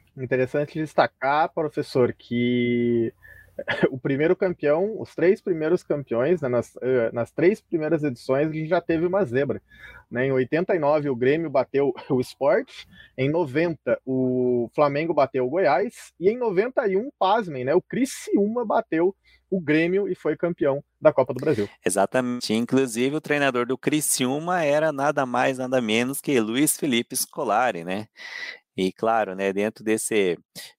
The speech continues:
Speaker 2: percurso histórico aí da, dos campeões da Copa do Brasil, nós tivemos, no linguajar do futebol, né, outras zebras, né?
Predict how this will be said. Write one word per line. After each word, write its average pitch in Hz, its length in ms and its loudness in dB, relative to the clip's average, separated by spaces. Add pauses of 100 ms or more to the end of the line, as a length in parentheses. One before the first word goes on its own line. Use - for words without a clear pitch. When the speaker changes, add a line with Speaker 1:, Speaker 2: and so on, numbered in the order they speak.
Speaker 2:
percurso 113 500 0
histórico 117 720 0
aí 110 200 0
da, 95 500 2
dos 101 160 -6
campeões 120 600 -2
da - 60 -4
Copa 113 320 0
do 127 140 -8
Brasil, 127 480 -2
nós 135 160 -2
tivemos, 110 640 0 (460)
no 139 80 -2
linguajar 156 580 0
do 143 80 -8
futebol, 120 560 0
né, 110 320 -2
outras 123 460 0
zebras, 98 540 0
né? 90 240 -6